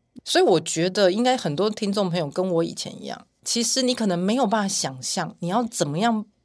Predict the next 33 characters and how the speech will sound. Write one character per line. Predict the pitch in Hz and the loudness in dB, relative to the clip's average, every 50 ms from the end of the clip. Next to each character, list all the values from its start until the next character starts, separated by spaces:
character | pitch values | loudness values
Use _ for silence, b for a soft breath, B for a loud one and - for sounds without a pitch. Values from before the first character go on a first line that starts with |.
| _ _ | _ _
变 | - 294 254 202 | -2 0 2 2
成 | 190 180 165 165 165 170 165 | 2 0 0 0 0 -2 -2
运 | 240 262 240 226 | -2 -2 0 2
动， | 233 247 226 | 2 0 0
变 | 214 240 214 | 0 0 0
成 | 196 180 165 | 0 -2 -2
你 | 147 | -2
的 | - 151 | -4 -4
生 | - - - 170 165 175 180 | -4 -2 0 -2 -2 -2 -6
活， | - - - - - - b b b b b b | -8 -8 -8 -8 -8 -10 b b b b b b
或 | b - 330 311 | b 2 2 2
者 | 254 - 190 170 156 151 143 - - - | 2 4 2 2 2 2 0 -2 -4 -6
你 | 214 190 185 180 | -8 -6 -6 -6
可 | - - - | -8 -8 -6
能 | 185 190 202 | -4 -2 0
也 | 233 233 | 0 0
无 | 202 202 226 226 | 0 0 -2 0
法 | - 240 247 | 2 2 2
想 | 240 - 175 156 160 | 2 0 -2 -2 -2
象 | 226 220 233 | -2 -2 -2
运 | 277 277 | -2 -2
动 | 277 277 254 226 - _ _ _ _ | -2 -2 -2 -4 -6 _ _ _ _
真 | - - 330 339 | -6 -4 -4 -2
的 | 330 277 | 0 2
有 | 208 175 | 2 2
那 | 170 208 269 302 285 | 2 2 2 2 2
么 | 254 214 202 185 | 2 2 0 0
好 | 160 - - - 151 139 135 | -2 -6 -10 -10 -10 -10 -8
吗？ | 131 131 135 139 135 143 151 b b b b b b b b | -8 -8 -8 -8 -10 -10 -12 b b b b b b b b
那 | - 311 262 | 2 2 4
我 | 175 151 147 | 4 2 0
觉 | - - 175 175 | 0 0 -2 0
得 | 175 202 185 180 170 | 2 4 4 4 2